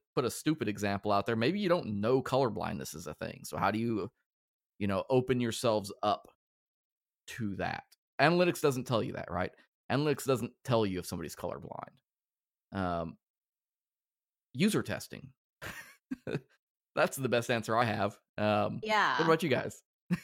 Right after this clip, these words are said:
Speaker 2: I think user testing and casting a wider net is certainly one answer.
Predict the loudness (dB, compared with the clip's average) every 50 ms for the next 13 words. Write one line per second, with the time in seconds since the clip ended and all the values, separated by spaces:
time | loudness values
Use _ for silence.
0 | -8 _ _ _ _ _ _ _ _ _ _ _ _ _ _ _ 0 2 2 4
1 | 2 2 0 2 2 2 2 4 4 2 0 2 2 0 0 -2 -4 -2 -2 0
2 | 0 0 -2 -4 -6 -6 -6 -4 -4 -4 -6 -6 0 2 2 2 2 0 -2 -2
3 | -2 0 -2 0 2 2 2 2 2 0 0 0 0 2 2 2 2 0 -2 -6
4 | -6 -4 -4 -2 -2 -2 -2 -2 -2 -2 -2 -2 -2 -2 -4 -4 -2 -2 0 0
5 | 0 0 0 0 -2 -2 -2 0 0 0 0 -2 -4